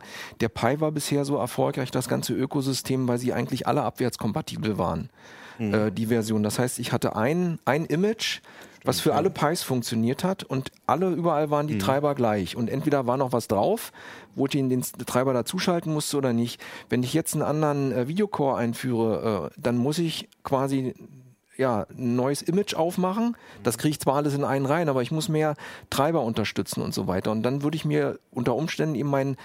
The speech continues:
Speaker 1: sehr erfolgreiches Ökosystem jetzt schon kaputt machen.
Speaker 2: Ja, okay.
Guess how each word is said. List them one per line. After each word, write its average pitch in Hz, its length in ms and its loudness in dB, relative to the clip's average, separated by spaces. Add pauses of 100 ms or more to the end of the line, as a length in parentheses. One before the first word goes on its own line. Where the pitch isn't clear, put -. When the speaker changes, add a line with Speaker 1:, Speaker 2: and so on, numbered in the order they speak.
(140)
Speaker 1:
sehr 120 200 0
erfolgreiches 139 640 -2
Ökosystem 135 760 -2
jetzt 117 160 0
schon 131 360 -4 (160)
kaputt - 320 -4
machen. 101 180 2
Speaker 2:
Ja, 107 140 2
okay. 101 340 -2